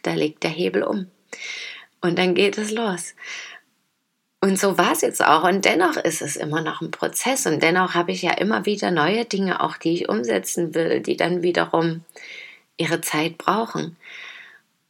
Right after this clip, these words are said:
Und trotzdem fühle ich mich jetzt auch schon, auch mit dem Podcast hier oder mit meinen Kursen, die ich anbiete oder einfach mit meinem,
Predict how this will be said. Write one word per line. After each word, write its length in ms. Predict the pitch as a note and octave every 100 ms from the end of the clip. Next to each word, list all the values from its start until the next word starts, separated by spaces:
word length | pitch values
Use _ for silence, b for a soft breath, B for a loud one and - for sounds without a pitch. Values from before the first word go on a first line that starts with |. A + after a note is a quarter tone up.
| _ _ _ _
Und 200 | - F#3
trotzdem 600 | - F#3+ G#3+ - A#3 A3+
fühle 280 | A3 A3 A#3+
ich 100 | B3+
mich 180 | A3 G#3+
jetzt 220 | G3+ -
auch 180 | - G3
schon, 260 | - G3+ G3
auch 160 | F#3
mit 160 | G3 F#3
dem 140 | G3
Podcast 680 | F#3+ A3+ - - A3+ - -
hier 240 | F3 E3+
oder 160 | F3 E3+
mit 200 | E3+ E3+
meinen 200 | E3+ F3
Kursen, 360 | - F#3 G#3 F#3+
die 160 | E3+
ich 220 | E3+ -
anbiete 500 | - E3 E3 D#3+ -
oder 220 | - F#3 -
einfach 420 | G3+ G#3 G3+ -
mit 280 | G3 - -
meinem, 480 | F3 F3 F3 F3